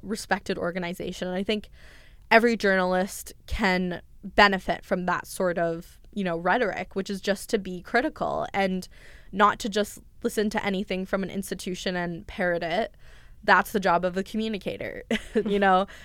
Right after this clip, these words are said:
if you work for a company, that's what your job is. But if you are a journalist, definitely consider whose point of view you're pushing forward. And I think right now, and just in general, if you're a journalist,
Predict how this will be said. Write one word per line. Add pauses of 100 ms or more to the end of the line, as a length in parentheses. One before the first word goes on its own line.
(120)
if
you
work
for
a
company,
that's
what
your
job
is.
But (460)
if
you
are
a
journalist,
definitely
consider
whose
point
of
view
you're
pushing
forward.
And
I
think (440)
right
now, (200)
and
just
in
general, (220)
if
you're
a
journalist,